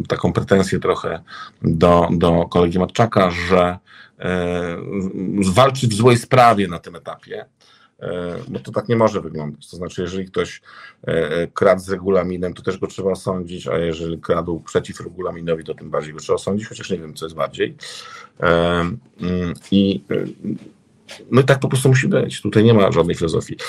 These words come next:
E, teraz tak, mm, coś chciałem powiedzieć jeszcze, że, e, o Orle Białym już mówiłem. E, a, a propos, żeby nie było. E, otóż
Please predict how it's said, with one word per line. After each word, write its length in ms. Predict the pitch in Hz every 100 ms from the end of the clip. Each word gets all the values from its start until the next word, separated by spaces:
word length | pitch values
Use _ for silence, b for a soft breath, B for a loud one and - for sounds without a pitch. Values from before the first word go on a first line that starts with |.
| B B -
E, 300 | 98 101 98
teraz 240 | 123 113
tak, 300 | 85 78 - -
mm, 720 | 101 98 98 95 95 92 87 b b b b b -
coś 140 | 113
chciałem 180 | - 92
powiedzieć 200 | 90 80
jeszcze, 260 | - - -
że, 260 | 85 80 78 _ _ _ _ _ - - _ _ _ - - b b b b b _ 78
e, 1080 | 82 82 85 85 82 82 82 82 85 82 78 B B B -
o 120 | 101
Orle 180 | 104 92
Białym 280 | 92 104 95
już 180 | -
mówiłem. 520 | 85 80 123 120 113 120 B B B B -
E, 340 | 85 90 87 -
a, 260 | 120 95 - - -
a 60 | -
propos, 280 | 95 - 69 _ -
żeby 200 | 90 90
nie 100 | 85
było. 240 | 78 - - B B B -
E, 600 | 90 87 87 85 85 85 -
otóż 420 | - 107 -